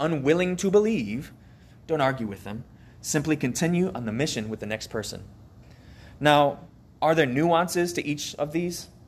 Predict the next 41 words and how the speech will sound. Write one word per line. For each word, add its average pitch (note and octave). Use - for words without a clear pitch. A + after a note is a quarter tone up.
Absolutely. A#2+
I'm E3
not F#3
saying E3
that D3+
we D#3+
should E3
forego D3
education C3+
and, A#2+
and A2
physical C3+
health A#2
because C3
God B2
is A#2+
wise A2
and G#2
strong. C#3
We C#3
should E3
still E3
seek D3+
to -
educate. B2
We D3+
should D3
still D3+
seek E3+
to, C3
to C3
be C3+
physically C#3+
healthy. A2
But C3
where D3+
we D#3+
fail, C#3+
God A#2+
will A#2
provide. A2+